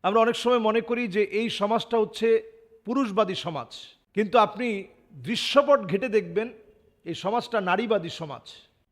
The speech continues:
তো আমরা আসলে নারীবাদীও হতে চাই না, পুরুষবাদীও হতে চাই না। আমরা হতে চাই কোরআন আমাদেরকে যেভাবে যাকে যতটুকু হক দিয়েছে, আর রিজালু কাওয়ামুনা আলান নিসা, আল্লাহ রাব্বুল আলামিন পুরুষদেরকে নারীদের দায়িত্ব দিয়েছেন,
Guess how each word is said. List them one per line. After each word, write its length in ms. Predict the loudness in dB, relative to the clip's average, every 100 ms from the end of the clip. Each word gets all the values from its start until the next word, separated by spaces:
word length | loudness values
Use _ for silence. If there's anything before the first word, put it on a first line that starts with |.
| -8
তো 80 |
আমরা 200 | -4 0
আসলে 260 | -2 -2 -6
নারীবাদীও 580 | -2 -2 -2 -4 -4 -4
হতে 220 | -4 -4
চাই 180 | -4 -4
না, 100 | -4
পুরুষবাদীও 680 | -8 -10 -8 -6 -4 -4
হতে 220 | -4 -6 -10
চাই 180 | -14
না। 100 | -16 -20 _ _ -12
আমরা 240 | -4 0
হতে 220 | 0 -4
চাই 180 | -4 -4 -2
কোরআন 420 | -2 0 2 4
আমাদেরকে 460 | 4 4 4 2 2
যেভাবে 440 | 6 6 8 6
যাকে 280 | 6 4 2
যতটুকু 520 | 0 -2 -4 -4 -4
হক 320 | 2 2 2 -2
দিয়েছে, 600 | -4 -4 -6 -6 _ _ -4
আর 240 | -4 -4
রিজালু 500 | -8 0 4 4 2
কাওয়ামুনা 920 | -2 0 0 2 2 2 -2 -8 -4
আলান 300 | -2 0 -2
নিসা, 580 | -4 -8 0 4 4 2 -6 -20 _ _ _ -6
আল্লাহ 300 | 2 4 6
রাব্বুল 360 | 2 0 2
আলামিন 560 | 4 4 0 -4 -10 -12 -10
পুরুষদেরকে 720 | -6 -4 -4 -6 -4 0 0
নারীদের 500 | 0 -2 -2 -2 0
দায়িত্ব 440 | 2 2 -2 -10
দিয়েছেন, 380 | -6 -6 -8 -14